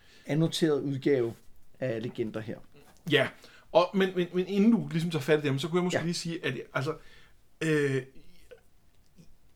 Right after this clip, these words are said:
Speaker 2: på det her tidspunkt, der føler jeg egentlig ikke, at jeg har behov for flere udfordringer i afgrunden. Og jeg synes jeg altså, det er dækket.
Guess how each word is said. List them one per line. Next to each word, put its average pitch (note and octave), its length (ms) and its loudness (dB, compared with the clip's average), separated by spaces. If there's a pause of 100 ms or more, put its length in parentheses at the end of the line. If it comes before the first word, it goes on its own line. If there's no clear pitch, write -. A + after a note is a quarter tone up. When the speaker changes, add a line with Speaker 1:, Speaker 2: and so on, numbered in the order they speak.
(260)
Speaker 2:
på F3 80 6
det E3+ 100 8
her G3 80 10
tidspunkt, E3 500 -2
der D3+ 80 -2
føler D#3+ 280 0
jeg C#3+ 100 2
egentlig C#3+ 220 -6
ikke, C3 60 -6
at - 20 -10
jeg D3 80 -6
har C#3 140 -4
behov C#3 320 -4
for - 140 -12
flere C3+ 640 0 (100)
udfordringer B2+ 640 -4
i - 20 -6
afgrunden. - 560 -6 (500)
Og - 80 -20
jeg B2+ 80 -8
synes C#3 260 -4
jeg C#3 120 0
altså, B2 180 -10
det A#2 140 0
er - 80 -18
dækket. A#2+ 340 2